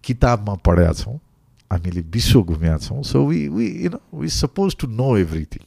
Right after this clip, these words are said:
That's not what it is, भाइ, right? Everyone you talk to is हो र, हो र for half the things which is Nepal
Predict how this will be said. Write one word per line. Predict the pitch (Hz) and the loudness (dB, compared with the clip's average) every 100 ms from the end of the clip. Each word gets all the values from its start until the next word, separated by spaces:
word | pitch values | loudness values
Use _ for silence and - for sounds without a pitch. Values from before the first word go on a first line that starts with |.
| _ _ _ _ _ _ _ _ _ _ - | _ _ _ _ _ _ _ _ _ _ -10
That's | 87 117 120 - | 4 4 6 2
not | 107 104 104 - | 2 2 2 0
what | 85 85 | -2 0
it | 82 - | -2 -6
is, | 80 - - - | -6 -8 -12 -8
भाइ, | 78 80 _ _ _ _ - | -8 -8 _ _ _ _ -8
right? | 82 - _ _ _ _ _ | -8 -10 _ _ _ _ _
Everyone | - 131 156 151 127 127 | 0 2 4 4 4 2
you | 113 | 0
talk | - 101 - - | 2 0 0 -6
to | 101 147 _ - | -8 -8 _ -6
is | 101 78 - | -6 -4 4
हो | 85 95 | 6 8
र, | 107 - _ _ - 120 | 6 2 _ _ -12 2
हो | 95 107 | 6 8
र | 127 123 | 6 4
for | 104 98 | 0 0
half | 98 113 - | 2 0 -2
the | 101 | -4
things | 87 95 95 - | -2 -4 -4 -6
which | 92 - | -6 -6
is | 87 - | -10 -10
Nepal | 82 90 82 | -4 2 2